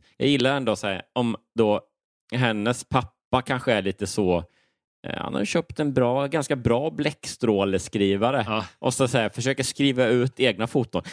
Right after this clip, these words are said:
Speaker 1: Du vet, det kostar ju flera
Speaker 2: <laughs>
Speaker 1: kronor att beställa såna riktiga och, och skicka iväg. Det kan man
Speaker 2: Ja.
Speaker 1: lika gärna, gör man bättre själv.
Speaker 2: <laughs>
Speaker 1: Sparar jag
Speaker 2: Och det är
Speaker 1: då.
Speaker 2: lite så grumligt utskrivet
Speaker 1: Ja.
Speaker 2: också, på vanligt
Speaker 1: Jag
Speaker 2: här.
Speaker 1: sparar femton öre per bild här nu. Så bara, jo, men du har ju också så här, du har ingen grön kvar
Speaker 2: Nej,
Speaker 1: i
Speaker 2: men det är
Speaker 1: den
Speaker 2: också på,
Speaker 1: skrivaren,
Speaker 2: men det
Speaker 1: så
Speaker 2: är
Speaker 1: att det
Speaker 2: också
Speaker 1: blir
Speaker 2: på så
Speaker 1: helt
Speaker 2: här,
Speaker 1: fel.
Speaker 2: eh, matt A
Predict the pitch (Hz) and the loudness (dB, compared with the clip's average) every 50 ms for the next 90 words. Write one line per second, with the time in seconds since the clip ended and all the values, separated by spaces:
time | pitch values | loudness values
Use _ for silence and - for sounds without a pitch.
0 | - - - 65 60 - - - 58 65 - 151 - - 208 202 - - 226 143 | -16 -10 -6 -4 -4 -4 -2 -2 -2 0 0 -2 0 0 -2 -2 0 2 2 2
1 | 117 202 196 170 170 - - 220 233 220 160 113 110 120 151 202 226 214 202 220 | 4 4 4 2 2 2 0 0 0 0 -2 -2 0 0 2 2 2 2 2 0
2 | 202 - 202 180 156 151 160 160 160 143 156 165 143 123 120 123 143 139 - - | 0 2 0 0 2 2 0 0 0 -2 0 0 0 2 2 0 0 -2 -6 -10
3 | - - 87 95 147 190 202 185 175 165 156 143 151 143 143 175 165 - - 156 | -8 -2 0 0 2 2 2 2 2 2 4 2 2 2 0 -2 -2 0 0 0
4 | 135 117 107 98 95 92 107 - 214 220 120 - - 233 - 110 - 156 131 123 | 2 2 2 0 0 -2 -4 -2 0 2 4 4 4 4 4 2 2 0 2 2
5 | 135 190 233 247 247 247 220 160 - - 139 185 202 180 170 185 190 214 247 185 | 2 2 2 0 2 2 0 0 0 0 2 4 4 4 4 2 2 2 2 2
6 | 185 185 - 147 143 160 - - 175 - - - 240 220 185 170 185 208 214 185 | 2 0 -2 0 -2 -4 -4 -4 -10 -6 0 2 2 2 2 2 2 2 4 4
7 | 180 170 160 143 131 113 90 107 113 117 113 110 104 101 104 120 139 - - 117 | 6 6 4 4 2 0 2 2 2 2 2 0 -2 0 0 0 0 2 2 2
8 | 107 104 - - - 202 196 - - 196 156 135 208 185 156 165 180 190 220 - | 2 2 0 -2 2 2 4 6 4 4 4 4 2 2 2 0 -2 -4 -6 -2
9 | - 120 117 120 113 107 98 98 92 127 113 92 90 98 - 196 185 156 143 160 | 0 2 2 4 2 2 0 0 0 2 2 2 2 2 2 2 2 2 2 0
10 | 185 190 180 - - - - 220 220 196 151 123 - - - 156 160 170 - 180 | 0 0 -2 -6 -8 -4 -2 0 0 0 -2 -4 -6 -2 0 0 0 2 2 2
11 | 185 170 143 123 113 117 143 165 - - 139 123 123 123 117 110 101 127 156 196 | 2 2 2 0 0 0 -2 -2 -2 -2 0 0 0 0 -2 0 -2 -2 0 -2
12 | 185 160 135 139 127 113 107 92 87 - - 110 113 117 123 147 156 156 156 151 | -4 -2 -2 0 0 0 0 -2 -4 -2 0 0 2 2 2 2 2 2 2 0
13 | 143 135 139 139 143 143 143 135 120 - - 160 165 - 160 127 123 127 131 131 | 2 2 2 2 2 2 2 0 -2 -2 -4 -4 0 0 0 2 2 2 0 2
14 | 135 143 135 131 139 165 165 151 160 143 135 135 156 185 190 185 180 165 - - | 0 0 0 0 0 -2 0 0 2 2 2 2 2 0 0 -2 -2 -4 -2 0
15 | 143 120 110 120 135 131 131 131 120 117 - 131 127 131 135 127 113 113 117 123 | 2 2 4 4 4 4 4 2 2 2 2 2 2 4 4 2 2 0 2 2
16 | 123 - 135 - - 151 - 156 151 139 147 139 113 107 101 98 101 98 98 101 | 4 4 4 2 2 2 2 4 4 4 4 4 4 4 2 2 2 2 2 2
17 | 101 101 101 98 107 110 113 113 - - _ - 113 113 107 | 2 0 -2 -2 0 2 2 0 0 -6 _ -4 0 0 0